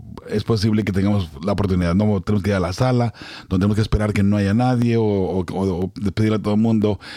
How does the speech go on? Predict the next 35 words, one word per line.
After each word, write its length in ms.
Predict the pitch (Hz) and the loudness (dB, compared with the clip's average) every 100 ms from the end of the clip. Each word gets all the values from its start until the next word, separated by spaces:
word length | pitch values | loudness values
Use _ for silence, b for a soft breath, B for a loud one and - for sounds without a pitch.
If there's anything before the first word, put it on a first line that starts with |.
| B | B
con 120 | - | 2
mucha 260 | 110 117 110 | 2 2 0
pena, 260 | 120 107 98 | 2 2 2
¿verdad? 260 | 98 101 | 2 0
Que 100 | 98 | 0
guarden 280 | 98 98 95 | 0 2 2
silencio. 480 | 95 107 110 110 127 B B B B | 2 2 2 0 -2 B B B B
Entonces 220 | 104 113 | 2 2
aquí, 300 | 107 139 170 | 2 0 0
bueno, 260 | 135 156 156 | 0 -2 0
vamos 200 | 143 143 | 0 0
a 40 | |
poder 180 | 131 131 | 2 2
hacer 220 | 127 127 127 120 | 2 2 0 0
un 120 | 120 | 0
poquito 300 | 120 117 113 | 0 0 2
más. 300 | 110 117 131 - B B B - | 2 2 -2 -10 B B B -4
Eh, 220 | 101 92 | 0 2
yo 80 | 98 | 0
espero 220 | 107 117 | 0 2
en 80 | 113 | 2
el 80 | 98 | 0
Señor 300 | 98 110 117 | 2 0 0
que 60 | |
usted, 280 | 107 107 104 92 - | -2 0 -2 -2 -4
eh, 500 | 95 90 87 82 78 62 - | 0 0 0 0 -2 -6 -6
nos 320 | 92 95 87 | -2 -2 0
siga 200 | 123 117 | 0 2
acompañando 720 | 107 98 101 120 117 120 117 | 0 2 2 4 4 2 0
y 200 | 98 101 | 0 0
vuelvo 240 | 92 107 113 | 0 0 0
a 60 | |
pedir 200 | 101 101 101 | 0 0 0
mil 320 | 87 110 113 | 0 0 0
disculpas. 460 | 101 - 104 139 | 0 -2 -2 -2